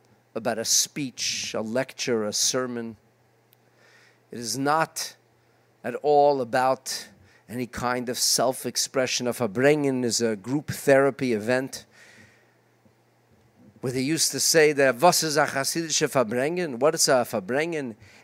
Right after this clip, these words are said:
Einer schweigt, alle schweigen.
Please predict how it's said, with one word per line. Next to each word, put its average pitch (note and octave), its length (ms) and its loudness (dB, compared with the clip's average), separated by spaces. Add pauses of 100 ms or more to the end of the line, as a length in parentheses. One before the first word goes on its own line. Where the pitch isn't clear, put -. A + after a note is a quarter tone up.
(120)
Einer C#3+ 600 2 (360)
schweigt, B2+ 840 0
alle E3+ 280 6
schweigen. A#2+ 760 0